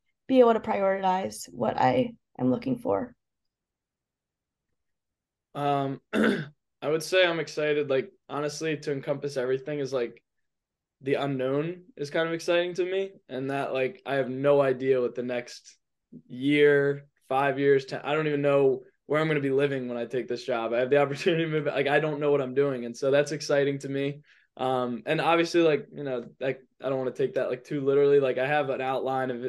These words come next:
Speaker 2: everything that I wanna be doing, but I like the idea that, like, I don't know where I'm gonna be a year from now, five years from now, ten years from now. Um, I'm excited to go out and make money. That's always been, I've always been very driven by that. And so now I have the opportunity to go do that.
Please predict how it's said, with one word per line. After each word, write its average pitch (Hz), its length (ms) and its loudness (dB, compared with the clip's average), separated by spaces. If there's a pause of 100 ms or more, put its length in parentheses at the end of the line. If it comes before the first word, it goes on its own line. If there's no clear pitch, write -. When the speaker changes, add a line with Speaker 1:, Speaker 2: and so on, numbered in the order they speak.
Speaker 2:
everything 127 400 -2
that 127 100 -2
I 123 60 0
wanna 127 160 -2
be 123 100 -4
doing, 127 300 -2
but 117 220 -4 (260)
I 143 80 0
like 165 220 6
the 156 300 4
idea 143 340 2
that, 135 180 0
like, 131 160 -4
I 143 160 0
don't 143 320 -2
know 135 160 0
where 127 160 0
I'm 123 120 -6
gonna 123 140 -6
be 123 160 2
a 123 60 4
year 123 260 2
from 127 180 -10
now, 123 220 -4
five 123 280 -4
years 117 200 -2
from 120 120 -12
now, 117 120 -8
ten 117 260 -10
years 113 200 -8
from 117 140 -14
now. 117 260 -12 (340)
Um, 127 320 0
I'm 131 120 -2
excited 139 420 2
to 139 80 -6
go 143 140 2
out 139 180 0
and 139 100 -6
make 135 200 -2
money. 135 500 -4
That's 123 220 -4
always 131 240 0
been, 127 360 -4
I've 123 120 -8
always 131 220 2
been 131 160 -6
very 131 180 2
driven 131 380 0
by 123 180 0
that. 131 300 0
And 120 100 -12
so 123 160 -2
now 131 220 -2
I 131 60 0
have 131 140 -2
the 131 120 4
opportunity 131 680 -4
to 131 140 -12
go 127 160 2
do 127 220 -2
that. 135 400 0